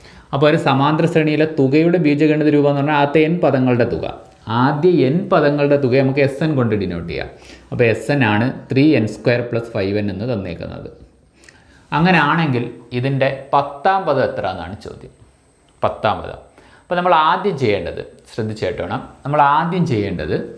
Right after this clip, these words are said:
നമുക്കിതിൻ്റെ അകത്തെ ഒന്നാം പദം കണ്ടെത്താം. n-ിന് ഒന്നിട്ട് കൊടുത്താൽ ഒന്നാം പദം കിട്ടും കേട്ടോ. കാരണം സമാന്തര ശ്രേണിയിലെ ആദ്യത്തെ n പദങ്ങളുടെ തുകയ്ക്കകത്ത് n-ിന് ഒന്നിട്ട് കൊടുത്താൽ ആദ്യത്തെ ഒരു പദത്തിൻ്റെ തുക കിട്ടും. ആദ്യത്തെ ഒരു പദത്തിൻ്റെ തുക എന്ന് പറഞ്ഞാൽ ഒന്നാം പദം തന്നെ. പക്ഷേ രണ്ടിട്ട് കൊടുത്താൽ രണ്ടാം പദം കിട്ടത്തില്ല, ആദ്യത്തെ രണ്ട് പദത്തിൻ്റെ തുകയായിരിക്കും കിട്ടുന്നത്.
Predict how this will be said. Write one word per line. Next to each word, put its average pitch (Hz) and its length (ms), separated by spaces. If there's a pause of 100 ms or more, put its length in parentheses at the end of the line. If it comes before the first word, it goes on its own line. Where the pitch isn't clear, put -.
(340)
നമുക്കിതിൻ്റെ 180 460
അകത്തെ 165 180 (140)
ഒന്നാം 175 340
പദം 151 200
കണ്ടെത്താം. 123 280 (160)
n-ിന് 175 260
ഒന്നിട്ട് 180 280
കൊടുത്താൽ 165 280
ഒന്നാം 151 280
പദം 117 220
കിട്ടും 98 260
കേട്ടോ. 95 180 (560)
കാരണം 120 260
സമാന്തര 135 420
ശ്രേണിയിലെ 147 360
ആദ്യത്തെ 139 300
n - 100
പദങ്ങളുടെ 143 340
തുകയ്ക്കകത്ത് 135 380
n-ിന് 135 200
ഒന്നിട്ട് 131 220
കൊടുത്താൽ 127 220
ആദ്യത്തെ 123 240
ഒരു 120 160
പദത്തിൻ്റെ 92 380
തുക 87 140
കിട്ടും. 85 180
ആദ്യത്തെ 98 320
ഒരു 104 100
പദത്തിൻ്റെ 120 320
തുക 127 140
എന്ന് 135 120
പറഞ്ഞാൽ 156 200
ഒന്നാം 151 200
പദം 107 200
തന്നെ. 85 180 (500)
പക്ഷേ - 260
രണ്ടിട്ട് 107 280
കൊടുത്താൽ 135 260
രണ്ടാം 131 280
പദം 143 180
കിട്ടത്തില്ല, 101 380 (880)
ആദ്യത്തെ 101 260
രണ്ട് 101 220
പദത്തിൻ്റെ 98 380
തുകയായിരിക്കും 98 540
കിട്ടുന്നത്. - 300